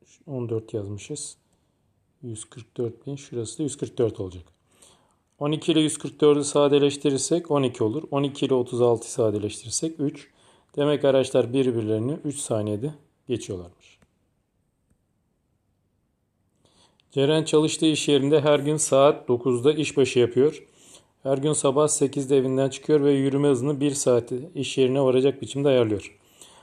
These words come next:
Ancak bir gün yolun tam üç bölü dördüne geldiğinde o gün kullanacağı bir ilacı almak için yolun tam yarısında bulunan eczaneye uğramayı unuttuğunu fark edip hızını artırıp sabit bir hızla giderek ilacını alıyor ve durmadan aynı hızla geri dönüp tam zamanda iş yerine varıyor.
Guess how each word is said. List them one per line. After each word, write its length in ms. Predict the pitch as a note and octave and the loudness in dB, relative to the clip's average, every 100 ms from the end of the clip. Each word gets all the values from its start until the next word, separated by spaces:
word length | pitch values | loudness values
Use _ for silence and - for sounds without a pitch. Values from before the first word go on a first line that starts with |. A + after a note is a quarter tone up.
| _ D3 | _ -4
Ancak 400 | D3 D3+ D3 D3+ | 0 2 0 -2
bir 100 | C3 | -2
gün 160 | D3+ | 0
yolun 280 | C#3 C#3 D#3 | 2 2 0
tam 360 | - C#3+ E3 F3 | 0 0 0 -4
üç 220 | D#3+ C#3+ C#3+ | -6 -2 0
bölü 160 | B2+ | 4
dördüne 340 | C3 B2 A#2+ A2+ | 4 2 0 2
geldiğinde 540 | B2 A#2 A#2 A2+ D#3 | 4 4 2 0 0
o 180 | D3 C3+ | 0 -2
gün 120 | C#3 | -2
kullanacağı 600 | C3+ C3 C3 B2 C3+ C#3 | -4 -2 0 0 0 0
bir 100 | C3+ | 0
ilacı 380 | A2+ A#2 B2+ D#3 - _ - _ _ | -2 -2 -4 -10 -12 _ -20 _ _
almak 360 | B2+ B2+ C#3+ C#3+ | -2 0 0 -2
için 280 | - D#3 - _ _ _ - | -4 -6 -8 _ _ _ 0
yolun 440 | B2+ C3+ D#3 F3 - _ _ _ _ _ _ - | 0 2 -2 -8 -16 _ _ _ _ _ _ -8
tam 240 | D3 D3+ D3+ | -2 0 2
yarısında 400 | C3+ - B2+ A#2+ | 0 0 -2 -2
bulunan 240 | B2 B2 | 0 2
eczaneye 400 | B2 A2+ C3 C3 | 2 2 0 2
uğramayı 360 | B2 C3 B2+ C3 | 2 2 2 0
unuttuğunu 340 | B2+ - D3 | -2 -2 -2
fark 300 | - C#3 D3 | 2 2 2
edip 240 | C#3 D#3 | -2 0
hızını 320 | C#3 B2+ C#3+ C3+ | 0 0 2 2
artırıp 420 | A2 C3 E3 - _ _ _ _ | 0 -2 -4 -8 _ _ _ _
sabit 460 | - B2+ C#3 D3+ C#3 | -4 0 0 -2 -2
bir 40 | |
hızla 240 | C3 A#2+ | 0 0
giderek 440 | A#2 A#2+ D3 D3+ - | 0 2 2 2 0
ilacını 400 | C3 B2+ B2+ C3+ | 0 2 2 0
alıyor 380 | C#3+ D#3+ - - | 0 -2 -4 -4
ve 120 | C3 | -2
durmadan 360 | D3+ D3 B2 C3 | 0 2 2 2
aynı 200 | C#3+ B2+ | 2 0
hızla 180 | A2+ A#2 | 0 0
geri 260 | A#2+ C#3+ | 2 2
dönüp 300 | D3 D#3 - | 0 -2 -2
tam 200 | D3+ D3 | 0 2
zamanda 360 | B2+ A#2+ B2+ E3+ | 2 0 0 -2
iş 200 | D3+ C3 | -4 -4
yerine 220 | C3+ D3+ | -2 2
varıyor. 420 | A#2+ G2+ - - | 2 0 -6 -20